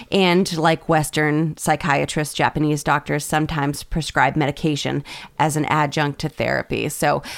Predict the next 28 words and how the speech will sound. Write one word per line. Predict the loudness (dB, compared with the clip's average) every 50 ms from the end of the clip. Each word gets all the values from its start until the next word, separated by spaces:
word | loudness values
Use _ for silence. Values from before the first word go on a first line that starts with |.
| -10 -4 0
um, | 0 2 2 2 2
they're | 0 0
kind | -2 0 0 2 2 2
of | 2 2 2
melding | 2 4 4 4 4 4 4 2 2 2 0 2 0 0 0
the | -2 0
way | 0 2 2 2 2
that | 2 0 -2 0
we | 0 0 0
deal | 0 0 0 2 2 2 2
with | 0 -2 -2 -2
things | -2 -2 -2 0 -2 -4 -4 -4
in | -2 0 0 2
order | 2 0 0 -2
to | -2 -2 -4 -2
best | 0 0 -2 -2 -4 -10
treat, | -8 -4 -4 -4 -4 -4 -8 -12 -18 -18 -20 -20 -20 -20 -20 _ -6
um, | -2 -2 0 0 0
their | 0 0 0
patients, | 0 0 0 0 -4 -6 -6 -8 -8 -8 -8
which | -8 -6 -4 -4
I | -4
think | -2 -2 -4 -2
is | -4 -6 -6 -6 -10 -16 -20 -12 -4
the | -2 0
best | 2 2 2 0 -2 -6
thing. | -6 -4 -4 -4 -6 -6
You | -6 -8